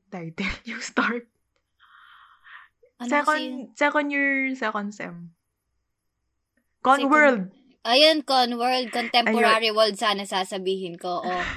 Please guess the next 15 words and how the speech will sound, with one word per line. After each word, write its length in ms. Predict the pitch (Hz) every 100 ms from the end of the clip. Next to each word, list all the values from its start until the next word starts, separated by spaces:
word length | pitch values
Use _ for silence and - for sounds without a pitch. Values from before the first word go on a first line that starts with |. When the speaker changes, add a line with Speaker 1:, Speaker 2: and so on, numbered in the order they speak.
| - -
Speaker 1:
<laughs> 260 | - -
Speaker 2:
Tama. 460 | 277 311 262 190 180 -
Oh, 300 | 196 185 185
Speaker 1:
Ah, 260 | 240 233
Speaker 2:
bakit? 160 | 226 254
Speaker 1:
merong, 260 | 285 294 311
Speaker 2:
Contemporary, 540 | 294 285 202 196 202
Speaker 1:
merong 40 | 180
Speaker 2:
guys. 420 | 175 180 196 - -
<laughs> 180 | - -
Speaker 1:
Tama. 300 | 226 254 269
<laughs> 80 | 262 - 247 381 - - - - - -
Ano 320 | 320 277 294
kasi, 120 | 294
merong 400 | 285 285 294 285